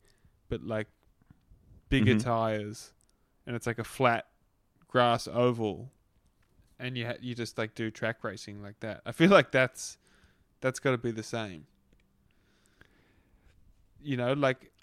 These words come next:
Speaker 2: Right,
Speaker 1: it's a
Speaker 2: exactly
Speaker 1: very
Speaker 2: right. Like, and
Speaker 1: specific
Speaker 2: someone out there is, like, making their own tires.
Speaker 1: <laughs> Yeah, exactly,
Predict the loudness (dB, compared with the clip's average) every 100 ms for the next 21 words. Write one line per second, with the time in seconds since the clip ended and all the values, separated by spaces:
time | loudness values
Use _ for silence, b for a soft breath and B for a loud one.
0 | _ 6 8 10 6 6 8 10 10 8
1 | 6 4 6 6 6 8 8 10 8 8
2 | 2 4 4 4 4 6 6 4 4 4
3 | 2 2 2 4 4 6 4 6 6 6
4 | 10 12 12 10 6 6 6 6 0 -4
5 | -6